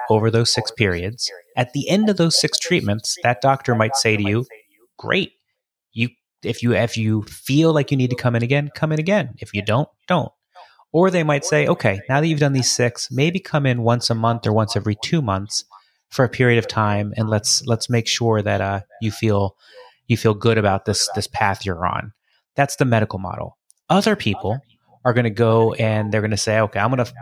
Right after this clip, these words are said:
fly to Mexico and I'm gonna do a psilocybin or magic mushroom retreat. And maybe I do mushrooms two times over that, over that course of a few days."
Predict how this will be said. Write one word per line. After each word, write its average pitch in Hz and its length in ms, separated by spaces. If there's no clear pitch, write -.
fly 147 300
to 135 100
Mexico 139 480
and 113 80
I'm 113 60
gonna 113 120
do 107 140
a 101 100
psilocybin 113 760
or 101 80
magic 104 380
mushroom 101 360
retreat. - 520
And 107 140
maybe 123 300
I 113 60
do 107 160
mushrooms 104 720
two 123 220
times 104 480
over 101 240
that, 98 200
over 98 160
that 95 240
course 123 260
of 104 80
a - 20
few 104 220
days." 131 520